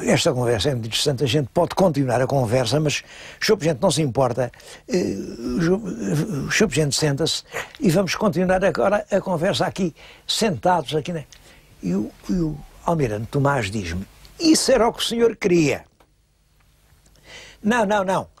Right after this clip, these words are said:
O senhor pode sentar-se ao seu dispor, pois evidentemente o senhor faz o que quiser.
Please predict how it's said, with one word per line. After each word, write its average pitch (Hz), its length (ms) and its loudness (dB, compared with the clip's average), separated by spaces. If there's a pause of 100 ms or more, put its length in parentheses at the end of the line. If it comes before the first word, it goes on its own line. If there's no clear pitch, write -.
(140)
O - 80 0
senhor 208 200 2
pode - 200 0
sentar-se 139 480 2
ao 135 120 0
seu 135 140 -2
dispor, - 340 2
pois 95 200 -8
evidentemente 101 640 -2
o - 20 0
senhor 117 140 -4
faz 202 200 2
o - 60 -8
que - 160 -12
quiser. 107 280 -4